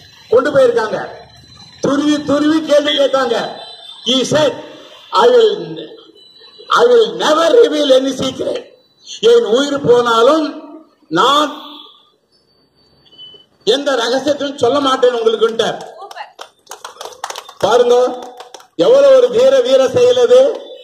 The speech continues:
அப்பேற்பட்ட அபிநந்தனை இவங்க பாகிஸ்தான் என்ன பண்ணாங்க தெரியுமா? உடனே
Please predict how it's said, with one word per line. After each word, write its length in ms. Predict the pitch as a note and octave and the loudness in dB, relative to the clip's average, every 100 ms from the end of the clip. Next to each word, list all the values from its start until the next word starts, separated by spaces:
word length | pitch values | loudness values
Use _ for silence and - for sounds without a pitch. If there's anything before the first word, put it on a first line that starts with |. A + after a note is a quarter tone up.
| - - | -14 -8
அப்பேற்பட்ட 680 | - - C4 B3+ A#3+ - | -4 0 2 2 2 -2
அபிநந்தனை 840 | - G#3+ B3 B3 A3+ G#3+ A3+ C#4 C#4 - - E4+ E4+ E4+ - - _ _ _ _ - | -6 -2 -2 -2 -4 -2 -2 -2 -4 -12 -20 -20 -16 -14 -14 -18 _ _ _ _ -6
இவங்க 260 | D#3+ F3 E3 | -2 0 0
பாகிஸ்தான் 480 | - A3 A3+ G3+ | -2 -2 -4 -6
என்ன 40 | G#3+ | -6
பண்ணாங்க 260 | G#3 G3+ | -4 -4
தெரியுமா? 260 | F#3+ F3+ F#3 | -4 -2 0
உடனே 360 | F3 F3+ G#3+ | 0 -2 -2